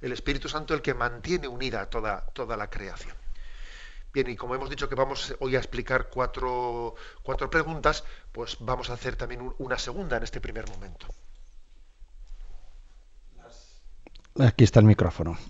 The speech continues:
Speaker 2: La siguiente pregunta que planteamos para el día de hoy del Yucat es la siguiente. Estábamos ahora con el número cuarenta y cuatro, la siguiente es el cuarenta y cinco. ¿Las leyes de la naturaleza y las ordenaciones naturales también proceden de Dios? Pregunta.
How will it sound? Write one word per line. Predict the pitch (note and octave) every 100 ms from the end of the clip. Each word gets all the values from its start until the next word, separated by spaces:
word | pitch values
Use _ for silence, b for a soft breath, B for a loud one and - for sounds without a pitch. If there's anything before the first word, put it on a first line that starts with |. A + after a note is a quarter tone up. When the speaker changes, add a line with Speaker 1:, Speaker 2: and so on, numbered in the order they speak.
| -
Speaker 2:
La | B2 A#2+
siguiente | - C3 D3+ D3+
pregunta | D3 C3+ D#3+ E3 D#3+
que | -
planteamos | C3 A#2+ A2+ C3 C3 C#3+ D3+ -
para | - A2+ A2+ A2 B2+
el | A#2 G#2+
día | C3 C#3+ C3
de | B2 C3
hoy | C#3 A#2+
del | A#2 A2+ G#2+ G2+
Yucat | G2+ - D3 D3+ - B B B -
es | A#2 A#2+ A#2
la | A2+ G#2+ G#2+
siguiente. | - A#2+ C3 B2 -
Estábamos | G#2 - A#2 A#2 A2+ A2 -
ahora | B2 C3+
con | C#3 A#2+
el | A#2+
número | C#3+ F3+ F3 E3
cuarenta | C#3 B2+ A#2+
y |
cuatro, | B2 F3 -
la | D3+
siguiente | - C3 D3+ C#3+
es | D3+
el | C3+
cuarenta | C3+ B2+ A#2 A2+
y | A2
cinco. | - C3+ F#2+ F#2+ B B B -
¿Las | C3+ B2+
leyes | D#3+ A3 G3+
de | D3
la | C3+
naturaleza | C3 - B2 B2 C#3 A#2+ G#2 - -
y | C3+
las | A#2+ G#2+ -
ordenaciones | C3 A#2 A2+ G#2+ D#3 D3 A2 -
naturales | B2+ B2+ A#2+ B2 C3 -
también | - B2+ C#3 F3+ A#3 A#3
proceden | F#3 C#3 C#3 G#2+ G#2
de | G2
Dios? | A2 G#2+ G3
Pregunta. | - - F#2+ F#2+ F#2 D#2+